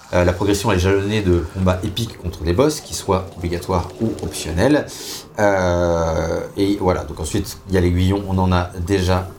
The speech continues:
parlé. Euh, on finit quand même un peu par s'habituer au côté hitbox pété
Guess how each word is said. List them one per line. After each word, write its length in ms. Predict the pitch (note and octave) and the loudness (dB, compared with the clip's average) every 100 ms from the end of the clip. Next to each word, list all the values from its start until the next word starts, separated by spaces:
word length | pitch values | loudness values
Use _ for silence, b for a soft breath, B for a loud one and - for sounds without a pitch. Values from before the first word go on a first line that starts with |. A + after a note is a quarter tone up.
| - | -2
parlé. 400 | F2 A2 D3+ - B B B - | 0 2 2 0 B B B -2
Euh, 160 | A#2 A#2 C3 | 2 2 0
on 60 | |
finit 200 | A#2+ C3+ | -6 -4
quand 120 | C3+ | 0
même 140 | C#3+ C#3 | 2 2
un 60 | |
peu 100 | A#2+ | 0
par 160 | C3+ B2 | 0 0
s'habituer 400 | - G#2 G2+ C3 | 0 -2 -2 2
au 80 | A#2+ | 2
côté 220 | A2 G2+ | 2 0
hitbox 300 | F#2+ F#2+ G2+ | 0 2 0
pété 420 | - F#2 B2+ C#3 | -2 0 2 2